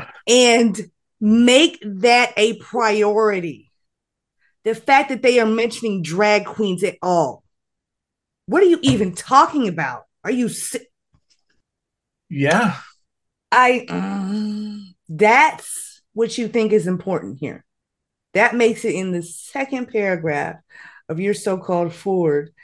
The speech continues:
Speaker 1: she also mandate, and that's what you think is important: banishing drag queens from libraries.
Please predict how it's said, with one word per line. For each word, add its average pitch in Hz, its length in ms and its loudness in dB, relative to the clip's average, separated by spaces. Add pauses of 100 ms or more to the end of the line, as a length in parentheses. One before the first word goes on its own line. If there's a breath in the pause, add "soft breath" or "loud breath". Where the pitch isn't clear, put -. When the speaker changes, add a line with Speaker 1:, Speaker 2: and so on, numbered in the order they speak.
(220 soft breath)
Speaker 1:
she - 140 -8
also 190 300 -2
mandate, 180 720 -2 (280)
and 156 160 -4
that's 202 280 4
what 214 140 -6
you 196 120 -6
think 180 200 -2
is 160 160 -4
important: 156 640 -2 (380)
banishing 180 640 0
drag 165 460 0
queens 139 360 -6
from 147 200 -6
libraries. 131 840 -4